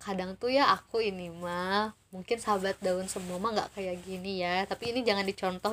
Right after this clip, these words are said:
gitu. Eh, apa sih, ngediskon rokaat gitu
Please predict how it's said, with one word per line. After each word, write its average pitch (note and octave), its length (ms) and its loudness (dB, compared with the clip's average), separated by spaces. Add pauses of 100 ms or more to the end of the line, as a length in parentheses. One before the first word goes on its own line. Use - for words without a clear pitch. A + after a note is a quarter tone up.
gitu. E3+ 160 -4 (720)
Eh, G3+ 640 -2 (1200)
apa A3 160 -2
sih, D#4+ 160 10
ngediskon C4+ 720 6
rokaat C4+ 560 2
gitu G3 320 -6